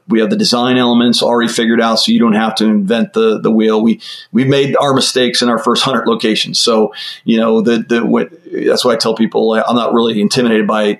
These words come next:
uh, independence or even the competition, 'cause, you know, we've all learned along the way, and we're not making that same mistake we made, you know, ten years ago. Uh, that's the beauty of buying into a system with three hundred, three hundred fifty locations. Um, so do we, we go, do we look at multi-unit,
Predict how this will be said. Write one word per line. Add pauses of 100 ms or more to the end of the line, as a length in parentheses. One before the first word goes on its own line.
uh,
independence
or
even
the
competition,
'cause,
you
know,
we've
all
learned
along
the
way,
and
we're
not
making
that
same
mistake
we
made,
you
know,
ten
years
ago. (460)
Uh,
that's
the
beauty
of
buying
into
a
system
with
three
hundred,
three
hundred
fifty
locations. (440)
Um,
so (260)
do
we,
we
go,
do
we
look
at
multi-unit,